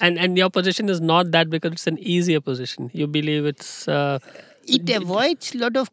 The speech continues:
Speaker 2: conceptual confusions.
Speaker 1: Mm-hmm.
Speaker 2: So, for example, let me just quote a quotation I read from this French Revolution. "The more things change, the more they remain the same."
Speaker 1: Yeah.
Speaker 2: You can ask, "What does it mean?"
Speaker 1: Yeah.
Speaker 2: It sounds correct.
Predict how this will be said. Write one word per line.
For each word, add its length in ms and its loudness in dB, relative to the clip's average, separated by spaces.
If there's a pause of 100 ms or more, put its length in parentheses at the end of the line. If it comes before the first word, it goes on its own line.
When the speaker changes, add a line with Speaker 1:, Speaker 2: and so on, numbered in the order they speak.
Speaker 2:
conceptual 1400 0 (240)
confusions. 840 0 (380)
Speaker 1:
Mm-hmm. 200 -4
Speaker 2:
So, 140 2
for 120 -2
example, 460 2
let 160 -4
me 100 0
just 240 -4
quote 280 -2 (160)
a 200 -2 (280)
quotation 500 -4
I 180 2
read 200 0
from 220 -2
this 160 -2
French 380 0
Revolution. 600 -4 (340)
"The 80 4
more 300 4
things 400 0
change, 440 2
the 80 0
more 240 2
they 180 2
remain 360 4
the 80 0
same." 300 -4 (340)
Speaker 1:
Yeah. 220 -6 (120)
Speaker 2:
You 120 0
can 180 4
ask, 260 8
"What 160 2
does 180 4
it 120 -4
mean?" 260 2 (800)
Speaker 1:
Yeah. 240 -2 (340)
Speaker 2:
It 120 -2
sounds 340 8
correct. 500 0